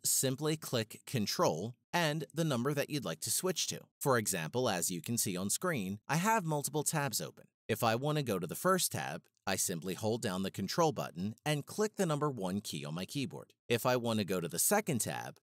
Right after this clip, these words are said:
I simply hold down control and click the number two key on my keyboard. If you're on Mac, instead of clicking the control button,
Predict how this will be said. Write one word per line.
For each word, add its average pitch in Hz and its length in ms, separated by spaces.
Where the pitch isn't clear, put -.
I 104 140
simply 107 380
hold 110 260
down 87 260
control 95 680
and 123 240
click 104 240
the 98 100
number 82 220
two 208 260
key 73 220
on 71 120
my 71 120
keyboard. - 480
If 127 160
you're 135 220
on 107 140
Mac, 143 380
instead 123 360
of 107 120
clicking 117 380
the 82 160
control 185 420
button, 90 400